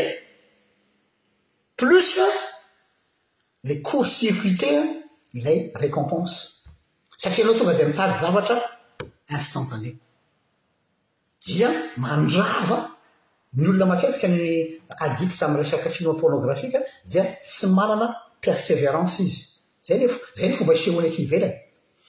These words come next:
Tsy maharitra izy amina zavatra anankiray fa mila zavatra malaky. Zay zany a,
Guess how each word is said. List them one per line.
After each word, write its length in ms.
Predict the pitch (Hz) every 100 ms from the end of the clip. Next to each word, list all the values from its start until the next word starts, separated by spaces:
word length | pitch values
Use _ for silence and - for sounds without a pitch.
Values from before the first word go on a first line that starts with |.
| - - - _ _
Tsy 800 | - - 277 294 302 320 - -
maharitra 580 | 147 175 180 - - 277
izy 220 | 208 277
amina 300 | 180 180 175
zavatra 260 | 143 143 170
anankiray 280 | 180 185 285
fa 340 | 285 - - -
mila 360 | 151 196 220
zavatra 520 | - 175 180 190 247 -
malaky. 680 | - - - - - - - _ _ _ _ _ _ _ _ _ _ _ _ _ _ _ _ - - -
Zay 220 | 110 208
zany 180 | 208 240
a, 80 | 285